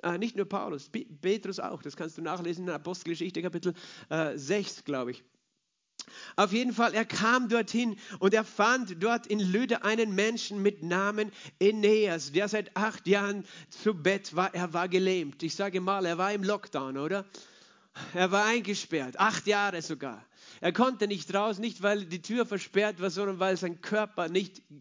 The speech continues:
das getan hat, was er hätte tun wollen. Und, und diese Gefängnisse, in denen Menschen sind, sind sehr unterschiedlich. Und diese Situation war von außen betrachtet, von dem menschlich betrachtet völlig unmöglich. Und wenn du acht Jahre in so einer Situation steckst,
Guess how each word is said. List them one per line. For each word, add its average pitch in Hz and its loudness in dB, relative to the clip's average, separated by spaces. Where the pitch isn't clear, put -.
das 196 -2
getan 180 -2
hat, 147 -8
was 165 -6
er 165 -2
hätte 175 -6
tun 202 -6
wollen. 180 -2
Und, 180 0
und 185 -2
diese 180 -4
Gefängnisse, 190 0
in 185 2
denen 190 2
Menschen 190 -2
sind, 196 -4
sind 185 -8
sehr 196 2
unterschiedlich. 185 -2
Und 180 0
diese 247 0
Situation 214 0
war 196 0
von 202 -6
außen 233 -4
betrachtet, 202 -4
von 208 -6
dem 208 -6
menschlich 214 0
betrachtet 208 -4
völlig 247 -2
unmöglich. 226 0
Und 208 -2
wenn 226 2
du 214 -2
acht - -6
Jahre 220 0
in 208 0
so 202 -4
einer 214 -2
Situation 214 -4
steckst, - -8